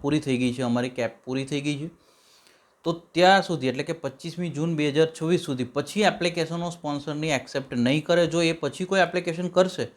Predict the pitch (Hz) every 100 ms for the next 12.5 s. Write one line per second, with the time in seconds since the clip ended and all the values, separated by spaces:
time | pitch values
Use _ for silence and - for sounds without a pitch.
0 | _ _ _ _ _ 170 143 127 123 151
1 | 180 208 196 185 170 156 165 151 170 151
2 | 156 156 131 147 160 156 151 156 151 147
3 | 151 139 120 95 113 104 156 165 151 143
4 | 147 135 120 110 113 _ _ _ 170 165
5 | 147 143 147 170 170 135 127 139 139 151
6 | 120 123 123 110 110 98 - 107 147 196
7 | _ _ 120 120 - - _ 135 143 139
8 | 139 131 139 - 127 127 120 113 - 151
9 | 180 _ _ 120 113 104 101 - - _
10 | _ _ _ _ - _ _ _ _ _
11 | _ _ _ - - _ _ _ _ _
12 | _ 156 175 233